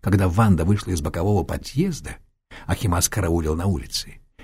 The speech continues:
Именно краснощекий поджидал Ванду на улице в коляске, и уехала она тоже с ним. Ахимас следовал сзади в одноместной коляске, предусмотрительно взятой на прокат в метрополии. Проехали по Кузнецкому мосту,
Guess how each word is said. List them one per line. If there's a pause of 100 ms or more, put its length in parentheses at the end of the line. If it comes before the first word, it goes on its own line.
(140)
Именно
краснощекий
поджидал
Ванду
на
улице
в
коляске, (300)
и
уехала
она
тоже
с
ним. (320)
Ахимас
следовал
сзади
в
одноместной
коляске, (280)
предусмотрительно (120)
взятой
на
прокат
в
метрополии. (420)
Проехали
по
Кузнецкому
мосту,